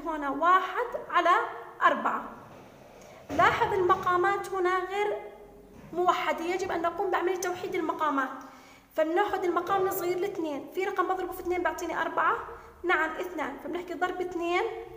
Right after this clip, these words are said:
ضرب اثنين، هلا يساوي، آه، راح يصير كالتالي، واحد صحيح، اثنين ضرب واحد اثنان،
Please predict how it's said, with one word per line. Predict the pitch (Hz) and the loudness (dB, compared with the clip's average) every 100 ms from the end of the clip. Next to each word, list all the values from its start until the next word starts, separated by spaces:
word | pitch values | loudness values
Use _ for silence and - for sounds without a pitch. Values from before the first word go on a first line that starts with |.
| - - - | -16 -16 -6
ضرب | 277 330 359 - - - - | 2 4 4 0 -8 -12 -12
اثنين، | - 359 277 - - - - - - - | -2 2 2 -2 -12 -14 -16 -18 -20 -4
هلا | 370 359 349 | 2 4 4
يساوي، | 427 466 311 254 240 - - - - - - - | 4 4 2 0 -4 -10 -16 -20 -20 -20 -20 -8
آه، | - 294 302 294 294 - - - - - _ _ _ _ - | 2 8 8 6 2 -8 -14 -18 -20 -20 _ _ _ _ -4
راح | 403 | -2
يصير | 403 403 | 0 -2
كالتالي، | 415 302 - 247 - - | -2 -4 -4 -6 -8 -4
واحد | 285 349 359 339 | 6 8 8 -2
صحيح، | - 311 - 339 466 - - - - - - - _ _ _ _ _ _ _ - - _ _ _ - - - - - - _ _ _ _ - - - - _ _ _ _ _ _ _ - - | -2 -4 -4 0 0 0 -10 -14 -18 -20 -20 -20 _ _ _ _ _ _ _ -20 -20 _ _ _ -20 -20 -20 -20 -20 -20 _ _ _ _ -20 -20 -20 -20 _ _ _ _ _ _ _ -20 -12
اثنين | - 370 349 | 0 2 4
ضرب | 339 262 294 | 4 4 6
واحد | 330 330 349 440 - - - | 6 6 2 0 -4 -10 -10
اثنان، | - 330 285 | -6 0 0